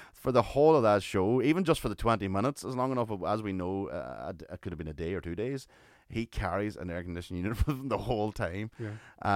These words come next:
Speaker 1: Um, so we've got this premise that they can't find a car. They, um, are losing their minds. Costanza has to meet his parents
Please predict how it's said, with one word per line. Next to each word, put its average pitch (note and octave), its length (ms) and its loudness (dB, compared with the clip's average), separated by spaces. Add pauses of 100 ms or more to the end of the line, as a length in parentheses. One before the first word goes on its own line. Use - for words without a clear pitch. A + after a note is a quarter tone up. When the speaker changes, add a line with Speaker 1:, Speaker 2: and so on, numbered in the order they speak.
(180)
Speaker 1:
Um, F2 380 -2 (120)
so A#2 440 2 (240)
we've B2 160 -4
got C3 180 8
this A#2+ 160 -4
premise A2 360 -2
that F#2 120 -12
they G2+ 60 -8
can't C3 240 -2
find G2 240 -4
a - 20 -20
car. F2 320 -2 (680)
They, F2 440 -4
um, E2 480 -6 (520)
are E2 460 -2 (300)
losing G2+ 440 0
their D#2+ 120 -4
minds. E2 800 -6
Costanza G#2+ 560 -2
has F2+ 220 -2
to E2+ 100 -8
meet E2+ 160 -6
his D#2 140 -8
parents E2 640 -10